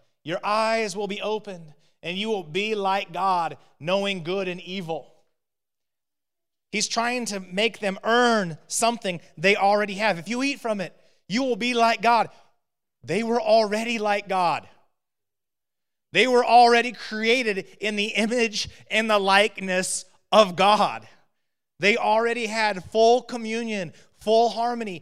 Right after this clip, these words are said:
perfect relationship with God. This is the oldest trick, literally the oldest trick in the book, right? You will, God, God knows that this will happen. No, no, no, no.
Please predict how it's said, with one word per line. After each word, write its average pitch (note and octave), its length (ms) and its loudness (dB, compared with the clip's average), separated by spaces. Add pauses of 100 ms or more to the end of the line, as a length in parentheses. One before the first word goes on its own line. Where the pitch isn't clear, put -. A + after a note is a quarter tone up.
(160)
perfect A#3+ 540 -6
relationship A3+ 1080 -4 (440)
with A3+ 440 0 (340)
God. F3+ 640 0 (1800)
This G3+ 160 -8
is G#3+ 100 -8
the G#3+ 120 -10
oldest A#3 720 0
trick, A#3+ 520 -8 (180)
literally G#3+ 880 0 (100)
the F#3+ 160 -2
oldest F#3+ 400 0
trick F3+ 300 -6
in F3+ 140 -8
the E3+ 60 -6
book, F3+ 380 2 (1300)
right? F3+ 420 -4 (1500)
You A3+ 180 -4
will, B3 260 -2
God, G3 380 -10
God A3 240 -6
knows G#3+ 260 0
that F3 300 -14
this A3+ 180 -6
will G#3 120 -8
happen. F#3+ 320 -6
No, B3+ 80 -12
no, C4 80 -12
no, B3 120 -10
no. B3 200 -8